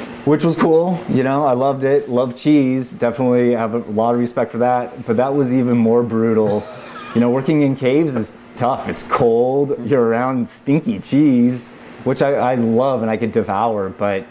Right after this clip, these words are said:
it, it didn't feel right in the end. So I think I lasted a season, 'cause most of that comes in with the milk, you know, through February, and then it kinda dwindles off in the fall. And by that time, the wine bug was back at me. I needed a harvest.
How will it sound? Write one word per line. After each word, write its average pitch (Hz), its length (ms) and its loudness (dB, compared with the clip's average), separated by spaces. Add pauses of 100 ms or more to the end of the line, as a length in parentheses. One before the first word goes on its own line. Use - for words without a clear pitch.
it, 123 240 0 (480)
it 127 100 0
didn't 143 220 2
feel 143 300 0
right 151 260 2
in 156 80 -4
the 156 120 2
end. 160 340 0
So 117 180 0
I 110 60 0
think 123 120 0
I 120 120 2
lasted 110 580 -2
a 117 100 0
season, 110 520 0
'cause 107 160 0
most 110 220 0
of - 40 -8
that 107 220 -2
comes 107 200 2
in 110 140 4
with 101 140 -2
the 107 40 -2
milk, 104 320 2 (600)
you 113 60 4
know, 104 120 2
through 104 140 0
February, 101 500 0
and 98 100 -4
then 104 120 -2
it 101 80 -8
kinda 104 220 0
dwindles 107 420 0
off 101 240 -2
in 113 40 -6
the 98 60 -4
fall. 101 280 -2
And 107 80 0
by 117 100 0
that 127 160 -4
time, 117 240 -4
the 110 80 0
wine 107 240 0
bug 101 160 0
was 95 120 -6
back 92 240 -6
at 95 160 -4
me. 98 120 -6
I 95 40 -4
needed 98 280 0
a 92 60 -2
harvest. 95 540 -4